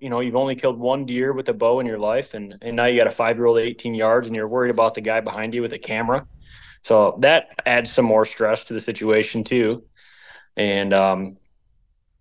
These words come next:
yeah, it's just one of those fluke things. She, uh,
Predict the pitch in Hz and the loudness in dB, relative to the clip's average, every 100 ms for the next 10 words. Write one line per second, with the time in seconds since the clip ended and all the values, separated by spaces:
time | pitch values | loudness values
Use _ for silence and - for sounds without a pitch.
0 | _ 135 135 123 123 - 127 127 123 123 | _ 2 2 2 -2 2 4 6 4 2
1 | 135 131 - 131 131 113 - 120 117 110 | 0 0 2 2 0 -4 -8 -2 2 2
2 | 104 98 | 0 -4